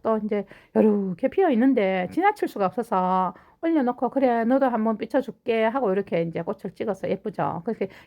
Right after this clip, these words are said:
연주황도 여기서 연하게 피는데요.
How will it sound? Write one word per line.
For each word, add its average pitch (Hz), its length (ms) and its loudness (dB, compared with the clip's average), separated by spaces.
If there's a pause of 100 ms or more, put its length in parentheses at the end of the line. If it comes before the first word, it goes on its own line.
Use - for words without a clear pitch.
연주황도 339 720 2
여기서 180 320 -2
연하게 156 580 -2
피는데요. 190 800 -2